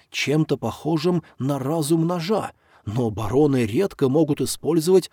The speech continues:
что-то подобное". Бесцветному также показалось это шокирующим. Лицо Грустной Ночи раздулось от ярости. Он пытался убить барона, но безуспешно. Из-за этого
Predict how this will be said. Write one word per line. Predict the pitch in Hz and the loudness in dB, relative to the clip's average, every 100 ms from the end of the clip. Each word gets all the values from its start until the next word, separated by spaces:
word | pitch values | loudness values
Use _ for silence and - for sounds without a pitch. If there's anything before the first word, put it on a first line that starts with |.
| _ | _
что-то | - - 196 190 | -14 -4 -4 -4
подобное". | 214 214 240 117 98 85 - _ _ _ | -4 0 0 0 -4 -8 -14 _ _ _
Бесцветному | 92 95 - - 107 160 165 107 90 - - _ _ | -10 -8 -8 -10 -6 -4 -4 -6 -10 -10 -18 _ _
также | 220 214 160 185 | -6 -4 -2 -4
показалось | 180 - 170 170 175 165 - | -4 -6 -4 -2 -2 -2 -4
это | - 156 156 | -6 -6 -6
шокирующим. | - 110 - 143 98 90 - - - - - _ _ _ _ | -4 -6 -4 -4 -6 -10 -10 -10 -12 -18 -20 _ _ _ _
Лицо | 95 101 131 - - 160 151 | -4 -2 -2 -4 2 4 4
Грустной | 127 151 160 - 143 | 4 2 0 0 2
Ночи | 139 151 160 - 170 160 165 | 4 2 2 2 2 2 -2
раздулось | 180 170 135 123 127 123 - - | -2 -2 -4 -4 0 0 -2 -6
от | 123 - | -10 -8
ярости. | 113 110 85 85 - - - - _ _ | -6 -4 -4 -6 -8 -10 -16 -18 _ _
Он | 208 190 | 0 0
пытался | 160 170 - 175 - - | 0 -4 -2 -4 -2 2
убить | 160 180 147 | 2 2 -6
барона, | 120 113 170 165 104 78 - | -4 -2 0 0 -2 -6 -10
но | 110 110 180 | -6 -4 -2
безуспешно. | 165 170 175 - - 214 - - 80 - - _ _ | 0 0 0 -4 -6 -6 -6 -8 -10 -12 -20 _ _
Из-за | - 101 95 | -8 -6 -4
этого | 95 127 131 98 85 73 | -2 0 0 -2 -8 -10